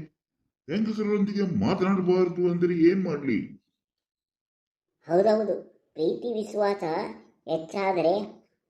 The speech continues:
Speaker 2: ಹಾಗೆ ಮಾಡ್ತಾರೆ ಕೆಲವರು.
Speaker 1: ಏನೇ ಆಗ್ಲಿ, ಅವಳು ಕೆಲಸದವಳಲ್ವಾ,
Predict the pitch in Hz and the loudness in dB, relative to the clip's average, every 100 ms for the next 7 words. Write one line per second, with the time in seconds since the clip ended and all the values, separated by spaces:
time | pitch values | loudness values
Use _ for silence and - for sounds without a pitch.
0 | 127 160 202 226 202 208 - 214 202 170 | -12 -6 0 4 4 2 0 0 0 0
1 | 170 165 147 117 - _ _ _ _ _ | 0 0 0 -4 -12 _ _ _ _ _
2 | _ _ _ _ _ _ _ _ _ _ | _ _ _ _ _ _ _ _ _ _
3 | _ _ _ _ 113 87 101 208 220 170 | _ _ _ _ -8 2 4 6 4 2
4 | 131 113 90 - - - _ _ _ 90 | 2 4 2 -2 -8 -20 _ _ _ -6
5 | 156 175 - 123 127 185 190 185 160 143 | 0 0 0 0 0 0 0 4 4 4
6 | 113 92 78 | 4 4 2